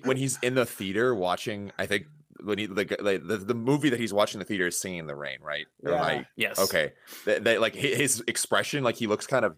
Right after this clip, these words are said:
Speaker 3: He looks like,
Speaker 1: dumbfounded,
Speaker 3: he
Speaker 1: like,
Speaker 3: looks like
Speaker 2: Yeah.
Speaker 3: a little, like, puppy, like
Speaker 1: Yeah.
Speaker 2: Well, yeah, that's what I was gonna say. Like, he, he's able to carry this, like, hardcore hitman thing, but at the same time, he's able to have this, like, childlike innocence,
Speaker 1: Mm-hmm.
Speaker 2: you know?
Speaker 1: Yeah.
Speaker 2: Uh,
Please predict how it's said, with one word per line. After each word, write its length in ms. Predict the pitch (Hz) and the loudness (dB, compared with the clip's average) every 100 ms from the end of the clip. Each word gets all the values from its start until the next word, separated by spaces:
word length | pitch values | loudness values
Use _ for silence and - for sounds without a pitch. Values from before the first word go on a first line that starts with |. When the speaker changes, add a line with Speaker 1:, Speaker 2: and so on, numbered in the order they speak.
| 85 | -4
Speaker 3:
He 80 | 87 | -4
looks 200 | - 117 | -2 0
like, 120 | - | 2
Speaker 1:
dumbfounded, 100 | - 104 | 0 0
Speaker 3:
he 0 | |
Speaker 1:
like, 100 | - | 0
Speaker 3:
looks 160 | - | 2
like 60 | 139 | 4
Speaker 2:
Yeah. 40 | |
Speaker 3:
a 20 | |
little, 140 | 165 165 | 4 4
like, 240 | 156 - | 2 -2
puppy, 480 | - 123 131 107 98 | -2 -2 0 -2 -2
like 380 | 95 95 - - | -2 -4 -4 -2
Speaker 1:
Yeah. 200 | 98 180 | 2 4
Speaker 2:
Well, 60 | |
yeah, 380 | 185 196 180 156 | 6 6 6 6
that's 180 | 165 175 | 4 4
what 60 | 208 | 2
I 20 | |
was 60 | 202 | 2
gonna 100 | 185 | 2
say. 120 | 190 | 4
Like, 120 | 175 | 4
he, 160 | - 196 | 2 -4
he's 340 | 190 170 196 | -6 -4 0
able 240 | 196 196 220 | 2 4 4
to 80 | 214 | 2
carry 360 | - 160 175 | 0 4 4
this, 240 | 165 160 151 | 2 -2 0
like, 200 | 131 - | 0 -2
hardcore 1000 | - - - 139 147 147 - 143 143 131 | -16 -14 2 6 6 4 -2 0 0 0
hitman 580 | 143 - 151 156 165 | -6 -8 -6 -6 -6
thing, 200 | 160 175 | -6 -4
but 80 | 180 | -6
at 60 | 143 | -8
the 60 | |
same 220 | 147 151 156 | -8 -10 -8
time, 180 | 160 | -8
he's 120 | 156 135 | -6 -6
able 140 | 139 | -6
to 60 | 131 | -2
have 180 | 127 | -2
this, 180 | 123 123 | -2 -6
like, 160 | 120 - | -8 -6
childlike 600 | 127 117 123 117 117 113 | 0 2 2 0 -4 -6
innocence, 600 | 117 123 - 143 143 - - - - - | -8 -8 -8 -8 -8 -12 -16 -20 -16 -12
Speaker 1:
Mm-hmm. 220 | 104 90 73 _ _ _ | -10 -10 -12 _ _ _
Speaker 2:
you 120 | 131 135 | -6 0
know? 320 | 143 151 156 _ _ 127 | 0 -2 -6 _ _ -2
Speaker 1:
Yeah. 240 | - | 2
Speaker 2:
Uh, 60 | 76 | 2